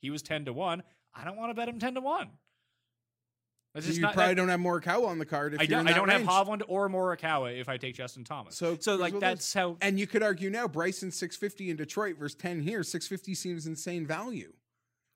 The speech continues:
Speaker 2: To
Speaker 1: Versus
Speaker 2: that
Speaker 1: this
Speaker 2: course,
Speaker 1: number,
Speaker 2: that
Speaker 1: yes.
Speaker 2: field, this course, this field?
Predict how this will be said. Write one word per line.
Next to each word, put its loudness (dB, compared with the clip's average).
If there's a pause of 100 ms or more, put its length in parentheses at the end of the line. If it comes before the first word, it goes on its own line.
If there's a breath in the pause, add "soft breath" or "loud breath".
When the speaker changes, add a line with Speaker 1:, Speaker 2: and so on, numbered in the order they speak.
Speaker 2:
To 4
Speaker 1:
Versus 10
Speaker 2:
that 6
Speaker 1:
this 6
Speaker 2:
course, 10
Speaker 1:
number, 0
Speaker 2:
that 8
Speaker 1:
yes. 0
Speaker 2:
field, 2
this 4
course, 2
this 0
field? -2